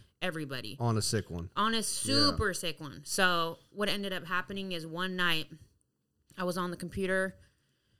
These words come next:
Speaker 1: and I seen this YouTube video of, like, this older woman. She was homeless and she had no teeth. And I heard her saying, like, "Oh, I get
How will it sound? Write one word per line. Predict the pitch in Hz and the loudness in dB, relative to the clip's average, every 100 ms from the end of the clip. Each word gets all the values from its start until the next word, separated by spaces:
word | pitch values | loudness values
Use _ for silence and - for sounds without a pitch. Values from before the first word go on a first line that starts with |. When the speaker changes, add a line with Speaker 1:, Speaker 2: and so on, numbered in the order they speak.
| _ _ | _ _
Speaker 1:
and | 214 214 | 0 2
I | |
seen | 190 - 202 | 2 0 0
this | 196 165 - _ 185 | -2 -4 -10 _ -2
YouTube | 220 220 220 202 | 0 2 2 2
video | 170 185 175 165 160 - - | 2 2 2 2 0 -6 -4
of, | - 175 160 | 2 2 0
like, | 175 160 156 - - - | -2 -2 -2 -10 -16 -4
this | 175 - - | -4 -4 -2
older | 180 190 190 185 180 170 - - _ - | -2 2 2 2 0 -4 -12 -20 _ -6
woman. | 175 185 185 185 175 - | 0 2 2 0 -4 -8
She | 180 | -6
was | 156 | -4
homeless | 170 175 180 175 | -2 0 0 0
and | 156 | -4
she | 165 | -4
had | 160 | -6
no | 147 | -6
teeth. | - 170 170 _ _ _ | -4 -4 -6 _ _ _
And | 175 | -4
I | |
heard | 175 185 | 0 2
her | 180 | 2
saying, | 156 185 180 175 | 0 0 2 2
like, | 165 151 - - _ _ _ | 0 -2 -2 -14 _ _ _
"Oh, | 226 240 | -6 -2
I | 247 285 | -2 -2
get | 214 | -4